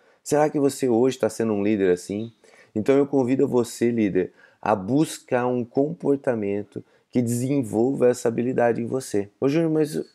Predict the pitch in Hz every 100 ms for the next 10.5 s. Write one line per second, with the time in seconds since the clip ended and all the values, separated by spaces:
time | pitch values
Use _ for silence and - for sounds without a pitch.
0 | - - 165 131 120 117 117 - 107 95
1 | 90 - - _ _ _ - 151 165 180
2 | 170 - 143 135 120 123 - 107 92 85
3 | 80 - - _ 123 123 120 104 90 -
4 | _ _ _ _ _ _ _ - - -
5 | 143 135 123 117 98 110 107 104 101 82
6 | 78 76 - 165 175 123 143 139 - 131
7 | 131 135 139 - 143 - 139 127 131 131
8 | - 135 131 - - 143 143 139 143 139
9 | 135 110 107 120 107 98 - - - -
10 | 135 127 139 143 143